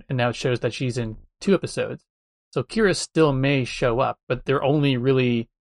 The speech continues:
showing who's in the show after an episode is released. It's a, an interesting technique to not, to avoid spoilers and saying, "Oh yeah, cool. You know,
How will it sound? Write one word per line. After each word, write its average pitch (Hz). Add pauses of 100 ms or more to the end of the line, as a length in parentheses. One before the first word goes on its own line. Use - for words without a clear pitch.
(600)
showing 127
who's 143
in 123
the 117
show 110 (480)
after 143
an 127
episode 123
is 113
released. 120
It's -
a, 117 (800)
an 170
interesting 151
technique 139
to 139
not, 120 (640)
to 151
avoid 123
spoilers 123
and 120
saying, 131
"Oh 175
yeah, 113
cool. 117 (480)
You 135
know, 120